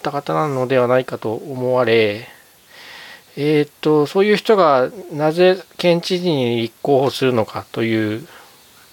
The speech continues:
感じなんですよね。えーっと、だから政治経験がない方なわけなんで、で、政治経験なくてもそれは構わないんですけども、その興味の範囲がどういうところにあるかっ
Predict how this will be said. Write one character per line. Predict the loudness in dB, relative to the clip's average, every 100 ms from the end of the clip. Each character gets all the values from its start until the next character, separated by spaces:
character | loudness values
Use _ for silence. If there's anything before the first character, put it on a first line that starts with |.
| -6
感 | -4 -2
じ | -2
な |
ん | -2
で | -4
す | -8
よ |
ね。 | -2 -2 -2 -10 -20 -20 _ _ _ _ -20 _ _ -16 -16 -14 -16 -18 -20 _ _
え | -8 -6 -6
ー | -8
っ | _
と、 | -2
だ |
か | 0
ら | 0
政 | 2 0
治 | 2
経 | 0
験 | 2
が | 0
な | 2 2
い | 2
方 | -2 -8 -2 0 2 0 -2 -12 -14
な | -6 -4
わ |
け | -4
な | -8 -8
ん | -6
で、 | -4 -4 -6 _ -20 -20 -20 _ _ -20 -20 -6
で、 | -2 -2 -2 -4
政 | 0 0 -2
治 |
経 | -2
験 | 0
な | 2 0
く | -4
て | _ 2
も | 2
そ | 2 4
れ |
は | 4
構 | 2 -4 -4
わ | -2
な | -2
い | -2
ん |
で | -4
す | -6
け | -6
ど | -2
も、 | 2 2 2 -2
そ | -8
の | -10
興 | -4 -2
味 | -2
の | -4
範 | -4 -4
囲 | -2
が | 2 2 0 -8
ど | -8 -8
う |
い | -8
う |
と | -10 -6
こ | 0
ろ | 0
に | 2
あ |
る | 0
か | -2
っ | -6